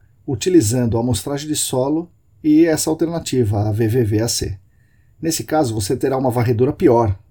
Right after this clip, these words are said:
né? A V V V A C é uma varredura pior do que o mip, é claro, mas tem uma enorme vantagem de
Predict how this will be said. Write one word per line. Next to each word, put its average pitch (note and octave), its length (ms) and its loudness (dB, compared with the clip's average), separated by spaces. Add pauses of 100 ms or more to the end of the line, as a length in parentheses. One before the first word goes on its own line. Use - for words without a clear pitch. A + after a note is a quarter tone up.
né? G2+ 140 -2
A A#2+ 60 0
V G#2+ 160 0
V A2 160 2
V G#2 160 0
A G#2 100 2
C B2+ 240 -2
é C#3 80 -2
uma C#3 160 -2
varredura G#2+ 460 0
pior A#2+ 320 0
do B2 80 -4
que - 100 -6
o D3+ 40 -2
mip, B2 200 0
é G2+ 60 0
claro, G2+ 320 -4 (340)
mas C3+ 240 0
tem E3+ 140 -4
uma F3 100 -2
enorme D#3+ 320 0
vantagem A#2+ 640 2 (300)
de A2+ 400 0